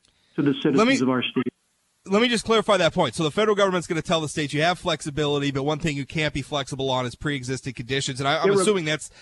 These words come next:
Speaker 2: that's, like, tied to the funding. Like, if you don't cover pre-existing conditions, you don't get the funding. Is that how it
Speaker 1: Right.
Speaker 2: works?
Speaker 1: For, for any waiver of any kind that you would get, um, in terms of some of these things like pre-existing conditions, you have to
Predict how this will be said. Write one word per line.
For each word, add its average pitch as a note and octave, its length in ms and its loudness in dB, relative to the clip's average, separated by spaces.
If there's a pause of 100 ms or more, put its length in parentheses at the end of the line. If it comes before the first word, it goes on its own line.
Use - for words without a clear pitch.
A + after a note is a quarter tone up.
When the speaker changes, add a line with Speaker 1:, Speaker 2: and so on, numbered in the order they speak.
(120)
Speaker 2:
that's, G3 200 4
like, F#3 160 2
tied F3 240 2
to D#3+ 80 -2
the D3 80 -4
funding. F#3+ 460 0
Like, D3+ 160 0
if C#3+ 100 -4
you D#3 80 0
don't D#3+ 160 0
cover D3+ 220 -2
pre-existing C#3+ 500 -4
conditions, C#3+ 400 -8
you C3+ 60 -4
don't C#3 120 -2
get C3+ 120 -10
the C3+ 80 -12
funding. E3 420 -8
Is C3+ 140 -10
that C3+ 240 -6 (100)
how D3 140 -2
it - 20 0
Speaker 1:
Right. F#3 240 2
Speaker 2:
works? E3+ 100 -12
Speaker 1:
For, F3+ 160 0 (220)
for F#3+ 220 -2
any D4 260 4
waiver F3+ 560 4
of C#3+ 140 0
any A3 360 2
kind D#3 440 4
that D3 140 0
you D3+ 160 4
would B2+ 280 0
get, D3+ 320 2 (500)
um, C#3+ 480 2
in F3 160 4
terms F#3+ 280 2
of D#3 80 2 (160)
some G#3 140 4
of F#3+ 60 4
these D#3+ 220 0
things D#3 160 2
like C3+ 220 0
pre-existing C#3+ 560 0
conditions, C#3+ 480 0 (320)
you G#3+ 240 4
have F3+ 260 0
to C#3 140 0